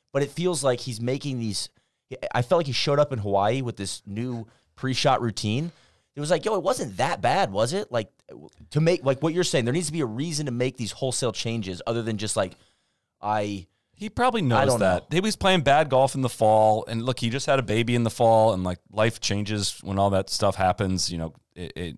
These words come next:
Speaker 2: and golf can be different priority. You know, a lot of, it can change a lot of different things. It can change sleep routines. It can change, pre-, you know, perspective and all that stuff. Some people play a lot better right after they have a baby. Some people don't. And I, I don't know. It's,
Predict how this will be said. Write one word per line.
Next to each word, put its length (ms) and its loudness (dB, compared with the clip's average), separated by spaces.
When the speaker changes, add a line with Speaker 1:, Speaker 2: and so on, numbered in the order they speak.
Speaker 2:
and 360 -6
golf 240 0
can 160 -4
be 420 -4
different 280 -2
priority. 800 4
You 80 -2
know, 100 -2
a 120 -8
lot 240 2
of, 80 -2
it 100 -4
can 120 -4
change 220 2
a 40 0
lot 200 4
of 60 -4
different 280 -6
things. 240 -6
It 60 -10
can 120 -8
change 240 -6
sleep 220 -4
routines. 400 -4
It 100 -4
can 100 -6
change, 440 -4
pre-, 260 -8
you 80 -16
know, 100 -8
perspective 800 -2
and 280 -6
all 160 0
that 180 2
stuff. 180 2
Some 140 0
people 140 0
play 120 2
a 40 4
lot 200 4
better 200 4
right 120 6
after 140 2
they 60 4
have 80 4
a 40 -2
baby. 200 0
Some 120 -2
people 200 -2
don't. 340 4
And 400 2
I, 280 0
I 120 0
don't 100 6
know. 220 4
It's, 260 0